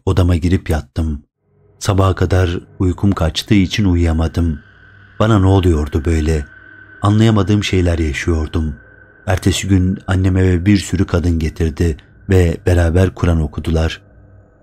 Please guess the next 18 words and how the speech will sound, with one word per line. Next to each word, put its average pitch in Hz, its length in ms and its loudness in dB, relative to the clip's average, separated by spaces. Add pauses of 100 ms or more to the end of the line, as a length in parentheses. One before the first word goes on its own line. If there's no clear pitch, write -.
(100)
Ben 113 200 4
kadınlar 104 500 0
rahatsız, 98 440 -2 (760)
ben 107 160 4
kadınlar 101 440 2
rahat 98 280 2
etsin 110 340 0
diye 101 360 2
hiç 101 300 -4
eve 92 180 2
girmedim. 80 600 -2 (420)
Fakat 92 380 -2 (120)
o 98 100 0
gün 92 180 2
tuhaf 87 340 -2
bir 90 60 -2
şey 85 180 -2
olmuş. 78 480 -4